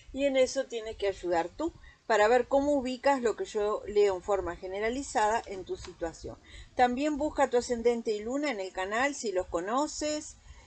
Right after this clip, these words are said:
Esta lectura a su vez va a servir para otros signos que tengan ascendente y luna en Aries. Y también, en caso de que no estés aquí, tienes en el canal los videos anteriores que están vigentes,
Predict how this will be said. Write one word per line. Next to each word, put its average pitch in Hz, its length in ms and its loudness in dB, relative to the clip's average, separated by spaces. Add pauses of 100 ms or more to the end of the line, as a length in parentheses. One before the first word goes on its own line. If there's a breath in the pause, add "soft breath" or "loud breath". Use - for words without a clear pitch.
(120)
Esta 240 380 4
lectura 214 440 0
a 196 40 0
su 190 160 -4
vez 208 120 2
va 208 80 0
a 196 40 -2
servir 185 320 -2
para 170 240 0
otros 190 240 -4
signos 214 280 -6
que 185 100 -4
tengan 175 300 -6
ascendente 175 520 -4
y 190 40 2
luna 214 280 -4
en 254 100 -2
Aries. 262 400 2 (460 loud breath)
Y 269 140 -6
también, 320 500 2 (380 soft breath)
en 254 160 -2
caso 302 280 4
de 247 140 6
que 247 140 2
no 262 80 0
estés 277 340 -2
aquí, 277 420 -4 (340 soft breath)
tienes 269 500 0
en 202 100 -4
el 220 160 -6
canal 254 560 0
los 196 640 4
videos 247 460 4
anteriores 247 560 0
que 240 100 -2
están 285 320 0
vigentes, 247 720 -6